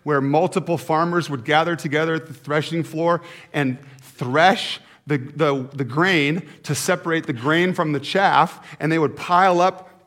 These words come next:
great big piles of grain, this farmer's pile here and this farmer's pile here, and it was this community project to finish off the harvest together. And when you end up with a pile of grain, that's a celebration, right?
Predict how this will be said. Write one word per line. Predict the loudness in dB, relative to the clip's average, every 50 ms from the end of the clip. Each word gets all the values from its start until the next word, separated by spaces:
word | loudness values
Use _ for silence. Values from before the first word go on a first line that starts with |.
| -12 -2
great | 0 2 2 2 2
big | 2 2 2 0 -4
piles | -4 0 2 4 4 4 2 0
of | -4 -6 -4
grain, | -2 0 2 2 2 2 2 2 0 -2 -6 -12 -20 -12 -4
this | -2 -2 -2 -2
farmer's | -2 -2 -2 0 0 0 0 -2 -4
pile | -2 0 2 4 6 6 4
here | 4 2 2 2 2 2
and | 2 0 0
this | -2 -2 -2
farmer's | -4 -2 -2 0 0 -2 -4 -4
pile | 0 2 2 4 4 2
here, | 2 2 0 2 2 2
and | 0 0
it | -2
was | -4 -4 -4
this | -4 -6 -6 -6 -12 -16 -18 -20 -20 -20 -20 -20 -20 -16 -10
community | -4 -2 0 0 2 2 2 0 0
project | -2 -4 -2 0 2 4 4 2 2 0 0 0 -2 -4
to | -8 -10
finish | -8 -6 -4 -2 -2 -2 -2
off | -2 -2 -2 -2
the | -4 -6
harvest | -2 0 0 0 0 -2 -6 -4 -6
together. | -4 -2 -2 -2 0 -2 -4 -6 -8 -12 -14 -6
And | -2 0 0
when | 2 2
you | 0 0 0
end | 0 0 2 2 2
up | 0 0 0
with | 0 0
a | 0 -4
pile | -6 -4 -2 0 2 2 2 2
of | 0 -2 -2
grain, | 0 0 2 2 2 2 0 0 -4 -8 -14 -20 -16 _
that's | -4 -4 -4 -2
a | -4
celebration, | 0 0 2 2 2 0 2 2 4 4 4 2 0 -6 -6 -8 -12 -14 -6
right? | -2 0 0 0 -2